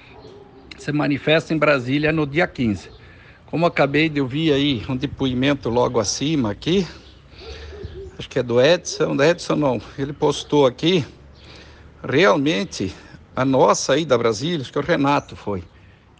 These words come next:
a ida a Brasília, nossa, de quem for pra lá, que a obrigação é do cidadão que se considera brasileiro primeiro e patriota,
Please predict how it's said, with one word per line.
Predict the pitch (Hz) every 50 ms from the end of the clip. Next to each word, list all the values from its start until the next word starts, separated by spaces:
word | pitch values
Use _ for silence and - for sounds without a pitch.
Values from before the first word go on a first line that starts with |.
| _ _ -
a | - -
ida | 143 170 214 190 190
a | 156
Brasília, | 147 143 135 123 104 101 123 - - - 131 113
nossa, | 110 110 123 165 175 165 - -
de | 110 113 120
quem | 110 - - 143 151 165
for | - - - 151 147
pra | 143 - 123 120
lá, | 156 160 160
que | - 151
a | 135
obrigação | 131 135 143 139 135 127 - - - 156 156
é | 147
do | 139 143
cidadão | 123 - 147 139 131 127 135 139 160 170
que | - -
se | - 151
considera | 143 - 151 139 - - 143 135 143 160 175
brasileiro | 165 143 165 165 143 156 156 139 139 156 160 151 127 113
primeiro | - 113 107 107 113 135 160 180 160 113 95 - - - - - - - - - - - - - - - -
e | 143 127
patriota, | - 143 135 - - 135 131 139 151 190 208 208 - - 113 92 78